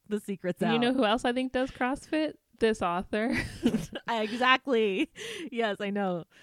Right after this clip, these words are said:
Speaker 1: I saw that in the acknowledgement. Like, CrossFit shows up and it's, like, sometimes it's on her Twitter and stuff. And it's like, I mean, it can make you strong and things like that, but, like, man, it was, it was, <laughs> it was funny 'cause I was like, "I know exactly where this is from."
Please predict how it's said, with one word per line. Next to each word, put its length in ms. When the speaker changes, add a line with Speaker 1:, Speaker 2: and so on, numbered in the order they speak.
Speaker 1:
I 160
saw 240
that 300
in 80
the 100
acknowledgement. 720
Like, 160
CrossFit 400
shows 260
up 340
and 140
it's, 200
like, 160
sometimes 340
it's 100
on 100
her 100
Twitter 240
and 160
stuff. 300
And 100
it's 120
like, 140
I 60
mean, 160
it 80
can 140
make 160
you 80
strong 340
and 140
things 200
like 160
that, 220
but, 120
like, 180
man, 220
it 80
was, 260
it 80
was, 200
<laughs> 80
it 100
was 300
funny 260
'cause 140
I 120
was 140
like, 200
"I 80
know 120
exactly 380
where 120
this 180
is 160
from." 340